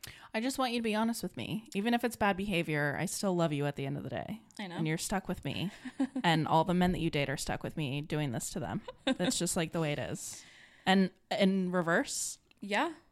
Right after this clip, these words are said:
Speaker 2: No, when you start dating, I'm gonna be a
Speaker 1: We get it right back.
Speaker 2: scary.
Speaker 1: Yeah. And this is the same energy we're carrying for Ms. Moorhead from now on.
Speaker 2: Yeah. I mean, we have been.
Speaker 1: Yeah. I think we gotta double down with her a little bit more, though.
Speaker 2: Yeah.
Speaker 1: Sorry, girl.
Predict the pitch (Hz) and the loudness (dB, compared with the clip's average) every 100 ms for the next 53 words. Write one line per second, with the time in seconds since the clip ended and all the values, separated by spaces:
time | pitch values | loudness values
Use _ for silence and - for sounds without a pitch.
0 | _ _ - 214 254 226 214 196 214 285 | _ _ -10 -4 -2 -2 -2 -2 -2 -2
1 | 254 190 190 220 220 214 202 208 214 - | -2 -2 -4 -4 -2 -4 -4 -6 -6 -8
2 | _ _ _ - - 185 185 202 208 208 | _ _ _ -16 -4 0 2 2 2 2
3 | 285 208 - - - - - - 233 233 | 2 2 0 -4 -6 -6 -8 -6 -10 -6
4 | 247 285 - - _ _ _ _ _ _ | 0 0 -2 -14 _ _ _ _ _ _
5 | 180 180 190 214 - - 208 196 185 180 | 4 4 4 0 -4 -4 -2 0 0 0
6 | 175 170 156 165 160 156 - 156 151 151 | -2 -4 -4 -4 -2 -4 -4 -6 -6 -6
7 | 147 139 - 156 160 165 170 196 _ _ | -8 -8 -10 -10 -8 -8 -8 -10 _ _
8 | _ _ - 415 214 _ _ - 233 220 | _ _ -10 -10 -10 _ _ -6 -2 0
9 | 214 196 214 269 - - 226 - 311 - | -2 -2 -4 -4 -6 -10 -10 0 0 0
10 | - _ _ _ _ _ _ 190 202 185 | -10 _ _ _ _ _ _ -2 0 2
11 | 170 160 143 139 131 123 135 127 131 135 | 2 2 0 -2 -4 -4 -6 -6 -6 -6
12 | - - 131 - - - 180 170 - 131 | -8 -8 -8 -8 -10 -12 -12 -8 -6 -6
13 | - 135 | -4 -6